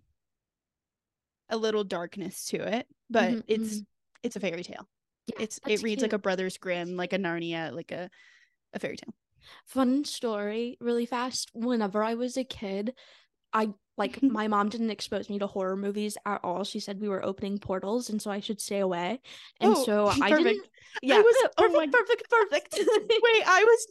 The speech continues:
Speaker 1: just telling that story to Jake about Harry Potter because, or to my mom, actually, when we were
Speaker 2: Uh-huh.
Speaker 1: at Barnes, 'cause Harry Potter was on a banned books list. And I was like, "I'm pretty sure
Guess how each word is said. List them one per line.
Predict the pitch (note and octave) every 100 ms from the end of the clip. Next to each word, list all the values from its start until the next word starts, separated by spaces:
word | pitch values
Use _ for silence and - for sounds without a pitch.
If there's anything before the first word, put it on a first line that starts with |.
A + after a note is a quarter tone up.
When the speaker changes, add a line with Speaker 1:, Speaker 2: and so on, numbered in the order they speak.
| -
Speaker 1:
just | F4+ G#4 -
telling | G#4 F4+ F4
that | F4 E4
story | - D#4 D#4+
to | D4+
Jake | A#3+ C4 C4 C4
about | C#4+ C4
Harry | B3+ C4+ B3
Potter | - A#3 A3+ G3
because, | G3 A#3 A#3+ -
or | B3 B3
to | B3
my | B3 A#3+
mom, | A3+ A#3+ B3
actually, | G3 G#3+ A#3+
when | G#3
we | G3+ G#3
were | B3
Speaker 2:
Uh-huh. | G#3+
Speaker 1:
at |
Barnes, | G#3 G3+ G3
'cause | C4+
Harry | B3+ A3 A3
Potter | A3+ G3+
was | G#3+ G#3+
on | G#3
a |
banned | F#3+ F#3 F#3+
books | - - -
list. | B3+ C#4+ - - - - -
And | B3+
I | C4+
was | C4+
like, | C#4+ -
"I'm | A#3+ A3+
pretty | - A#3+ D#4 _ _ -
sure | - G#4 -